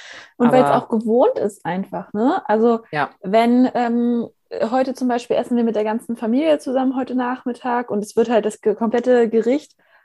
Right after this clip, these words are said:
Speaker 1: äh, mit drei Gängen wird halt vegan sein, weil ich und meine Schwester und unsere Partner halt mitessen. Und, ähm, das schmeckt auch allen. Also auch mein Vater isst das. Äh, mein kleiner Bruder, der ist vierzehn, der isst das auch. Der, äh, macht dann hier mal einen Spruch von wegen, „Ö, oder lieber ein Steak.“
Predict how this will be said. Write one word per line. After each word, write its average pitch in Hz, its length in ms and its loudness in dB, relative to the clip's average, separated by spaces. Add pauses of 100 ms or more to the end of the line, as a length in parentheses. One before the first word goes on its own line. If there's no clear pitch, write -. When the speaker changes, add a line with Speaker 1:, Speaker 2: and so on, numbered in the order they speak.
(180)
Speaker 1:
äh, 233 120 2
mit 220 160 -2
drei 208 160 2
Gängen 214 260 0
wird 208 200 -4
halt 220 160 -2
vegan 190 380 -4
sein, 170 200 -4
weil 165 140 -2
ich 202 120 -8
und 208 280 -4
meine 180 160 -4
Schwester 254 320 2
und 180 60 -2
unsere 196 200 -4
Partner 214 400 -4
halt 196 140 -8
mitessen. - 520 -6 (520)
Und, 214 360 4
ähm, 190 260 0 (100)
das - 220 -4
schmeckt 247 260 0
auch - 260 2
allen. 151 420 0 (280)
Also 226 140 6
auch 262 120 2
mein 262 140 4
Vater 330 460 2
isst 226 240 0
das. 254 360 0
Äh, 240 120 -6
mein 240 160 -2
kleiner 247 260 -2
Bruder, 294 560 2
der 233 140 -2
ist 240 120 -10
vierzehn, 277 480 -2
der 254 100 2
isst - 180 -4
das 233 160 -4
auch. 254 360 2
Der, 214 440 4
äh, 202 80 6
macht - 220 -2
dann 226 120 -4
hier 233 140 -2
mal 220 80 -2
einen 214 140 -4
Spruch - 280 -4
von 220 200 0
wegen, 220 180 0
„Ö, 220 220 6
oder 220 180 2
lieber 226 200 0
ein 202 120 -4
Steak.“ 220 460 -2